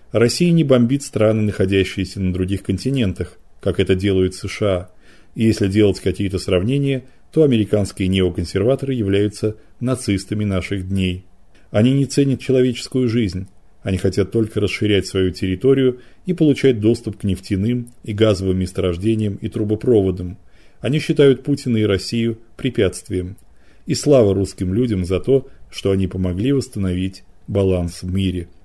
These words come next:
Конец цитаты. Дан,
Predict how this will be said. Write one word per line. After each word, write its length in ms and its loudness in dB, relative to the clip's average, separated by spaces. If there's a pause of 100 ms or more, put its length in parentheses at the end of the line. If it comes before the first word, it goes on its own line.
(240)
Конец 400 -2
цитаты. 500 -6 (640)
Дан, 440 2